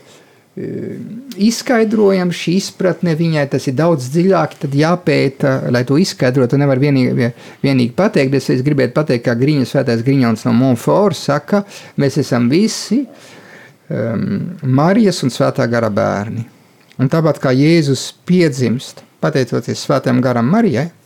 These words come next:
tāpat es piedzimstu Marijas klēpī caur Svēto Garu ieņemšanu.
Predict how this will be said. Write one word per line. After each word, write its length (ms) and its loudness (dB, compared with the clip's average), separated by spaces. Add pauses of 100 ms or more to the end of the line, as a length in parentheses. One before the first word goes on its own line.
(520)
tāpat 380 -2
es 300 0
piedzimstu 840 -2 (1120)
Marijas 560 2
klēpī 640 0
caur 240 -8
Svēto 400 -4
Garu 240 -4
ieņemšanu. 600 -8